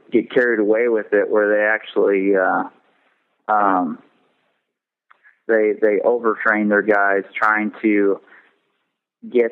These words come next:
that, that seal type mentality. Um, in my opinion, a lot of that's recruited. Either the guy can, either the guy is, is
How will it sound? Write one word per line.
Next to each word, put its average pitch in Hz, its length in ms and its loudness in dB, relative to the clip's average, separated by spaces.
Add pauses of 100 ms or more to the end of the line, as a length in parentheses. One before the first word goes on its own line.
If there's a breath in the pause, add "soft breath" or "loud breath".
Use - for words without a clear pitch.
that, 101 300 2 (260)
that 101 220 0 (840)
seal 117 300 0 (120)
type 104 220 0
mentality. 101 840 0 (160)
Um, 107 500 -2 (160)
in 117 80 -2
my 120 140 2
opinion, 120 400 -2
a 107 80 0
lot 110 220 0
of 110 100 0
that's 101 200 -4 (200)
recruited. 107 560 -2
Either 104 240 2 (140)
the 95 60 0 (120)
guy 107 140 0 (100)
can, 95 320 -6
either 104 240 0 (100)
the 98 80 -2 (100)
guy 101 140 0 (200)
is, 95 80 -6 (320)
is 113 200 -2